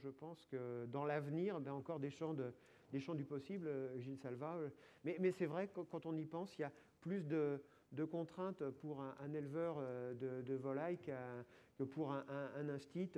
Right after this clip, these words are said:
qui va passer, euh, sept heures dans la journée avec, euh, une trentaine de, de, de gamins.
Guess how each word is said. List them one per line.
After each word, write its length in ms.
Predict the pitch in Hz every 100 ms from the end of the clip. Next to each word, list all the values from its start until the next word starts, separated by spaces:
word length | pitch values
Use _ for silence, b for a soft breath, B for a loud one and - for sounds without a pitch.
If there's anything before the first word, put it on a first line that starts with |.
| 135 135
qui 100 | 131
va 160 | 131
passer, 460 | 131 131 - 151 160
euh, 160 | 127
sept 260 | 123 143 135
heures 140 | 160
dans 80 | 143
la 100 | 127
journée 400 | 123 127 135 165
avec, 400 | 139 117 135 135
euh, 260 | 127 117 113 B B B 135
une 100 | 135
trentaine 460 | 131 131 160 151
de, 680 | 131 123 120 117 113 107 107
de, 240 | 110 117 113
de 140 | 120
gamins. 340 | 123 147 135